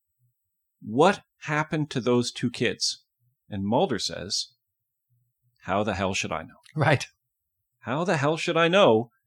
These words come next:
Speaker 1: Which could have been the title of this episode.
Speaker 2: Right.
Speaker 1: This, the finest X-Files episode ever filmed.
Speaker 2: Yeah, no, I disagree. But an interesting one to sort of summarize the history of it because of all the Easter eggs that are in it.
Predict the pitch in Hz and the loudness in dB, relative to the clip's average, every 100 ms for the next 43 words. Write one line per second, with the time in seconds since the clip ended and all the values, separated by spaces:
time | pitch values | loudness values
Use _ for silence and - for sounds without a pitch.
0 | _ 131 131 - 170 170 139 135 135 104 | _ -2 -2 0 0 2 2 2 2 0
1 | 127 117 - 127 123 120 - - 107 101 | 0 0 0 2 4 2 0 0 0 0
2 | - 92 - 82 - - 143 123 _ - | -4 -6 -4 -6 -8 -4 -2 -2 _ 0
3 | 139 156 - - - _ _ _ 117 - | 4 4 4 -2 -6 _ _ _ -6 -6
4 | - 147 165 170 165 - - 127 - 143 | 0 2 4 2 -4 -6 0 0 4 6
5 | 135 131 139 120 120 - 123 113 - 127 | 6 4 -2 -2 -2 2 2 2 0 -2
6 | 113 107 107 104 - 156 151 147 143 135 | 0 -2 -4 -8 0 2 4 4 4 2
7 | 135 131 127 117 - _ _ _ 208 226 | -2 -2 -2 -4 -8 _ _ _ 4 6
8 | 185 - - - - 196 233 233 311 247 | 6 2 -18 -20 0 4 4 6 6 6
9 | 233 202 196 185 170 185 165 170 - - | 4 4 6 4 4 4 4 0 -2 2
10 | 175 156 - 208 208 208 175 175 151 - | 2 0 2 4 6 6 6 4 2 0
11 | 156 147 143 - 240 240 - 185 170 147 | 2 4 2 0 0 0 2 2 4 2
12 | 143 139 151 175 151 151 147 147 151 135 | 2 0 0 2 2 2 0 0 -2 -4
13 | 135 131 127 127 123 127 117 | -2 -4 -4 -6 -4 -2 -4